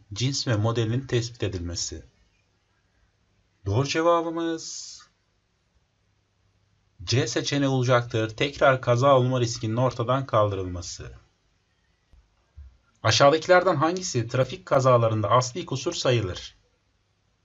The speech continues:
A. Tek yönlü yola ters yönden girmek. B. Taşıma sınırı üstünde yolcu taşımak.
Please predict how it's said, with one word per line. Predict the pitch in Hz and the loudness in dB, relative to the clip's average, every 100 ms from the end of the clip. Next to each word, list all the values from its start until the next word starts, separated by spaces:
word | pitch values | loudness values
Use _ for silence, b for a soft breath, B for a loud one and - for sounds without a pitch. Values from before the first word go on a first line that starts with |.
| _ _ | _ _
A. | 151 170 170 | 6 6 6
Tek | 170 170 | -4 0
yönlü | 165 147 139 | 0 2 4
yola | 135 143 | 2 2
ters | - 147 147 151 | 0 0 0 -2
yönden | 135 131 131 | 0 0 0
girmek. | 117 101 87 80 - - _ _ _ _ _ _ _ - | -2 -4 -6 -8 -16 -20 _ _ _ _ _ _ _ -2
B. | 123 135 | 0 0
Taşıma | 135 117 131 139 | -2 -2 -2 -2
sınırı | - 123 110 | -2 -2 -2
üstünde | 110 - 117 123 | -6 -6 -2 0
yolcu | 117 107 107 | 0 -2 -4
taşımak. | - 117 - 90 85 - - | -4 -4 -4 -6 -10 -18 -20